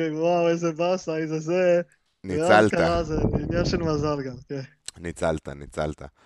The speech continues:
Speaker 2: אוקיי, דיפרנציאלים, אני רואה שאני חזק בדיפרנציאלס, וזה נכון, זה,
Speaker 1: כן.
Speaker 2: זה כן, אה, צורה שאני משחק את המשחק, אני תמיד מחפש לקחת, אה, זיגזגים,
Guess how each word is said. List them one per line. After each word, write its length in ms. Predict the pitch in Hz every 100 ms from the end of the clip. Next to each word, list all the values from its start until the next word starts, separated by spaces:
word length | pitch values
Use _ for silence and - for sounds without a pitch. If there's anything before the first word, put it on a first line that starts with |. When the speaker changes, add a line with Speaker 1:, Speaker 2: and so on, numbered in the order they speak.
| _ _ -
Speaker 2:
אוקיי, 320 | 95 - 87
דיפרנציאלים, 1000 | 80 95 117 101 120 127 143 117 104 98
אני 120 | 92
רואה 220 | 90 98
שאני 480 | - 107 92 87 82
חזק 540 | 80 85 80 101 - 82
בדיפרנציאלס, 760 | 80 80 - 80 87 98 127 131
וזה 260 | 123 120
נכון, 400 | 123 117 117 104
זה, 600 | 87 85 85 85 85 82 80 _ -
Speaker 1:
כן. 60 | 127 123
Speaker 2:
זה 180 | 80 95
כן, 280 | 120 117
אה, 160 | 123 110
צורה 240 | - 95 101
שאני 240 | 110 98
משחק 360 | 90 90 95 -
את 100 | 98 90 85 82 82 82 82 80 - _ _ -
המשחק, 460 | 82 - 123 117 95
אני 100 | 85
תמיד 240 | 87 90
מחפש 420 | 92 95 95 90
לקחת, 540 | 90 - 90 - 92 -
אה, 480 | 82 80 80 80 80
זיגזגים, 880 | 82 101 104 104 101 107 107 107